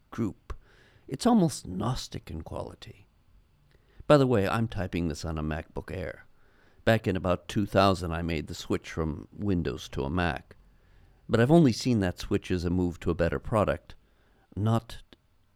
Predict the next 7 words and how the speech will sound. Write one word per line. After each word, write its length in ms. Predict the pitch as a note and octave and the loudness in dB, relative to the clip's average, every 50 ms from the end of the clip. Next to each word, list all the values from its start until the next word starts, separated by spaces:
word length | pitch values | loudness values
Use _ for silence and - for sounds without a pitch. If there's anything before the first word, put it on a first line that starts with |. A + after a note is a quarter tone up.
| _ _ - | _ _ -2
as 160 | A2 G2+ - | 0 0 0
a 100 | G2+ F2+ | 0 -2
genuflecting 880 | E2 - F#2 F2+ F2 D#2+ D#2+ - - D#2+ - - - - E2 D#2 D#2+ E2 | -2 0 0 2 2 0 -2 -4 -6 -8 -8 -8 -8 -12 -12 -12 -12 -10
toward 280 | - - F2+ D#2 D2+ D2 | -4 -2 -2 -2 -2 -4
the 100 | - - | -8 -10
Apple 300 | - - - - - - | -10 -10 -10 -10 -10 -10
god. 480 | - E2 E2+ D#2+ D#2 - - - - | -6 -4 -2 -2 -2 -4 -6 -12 -18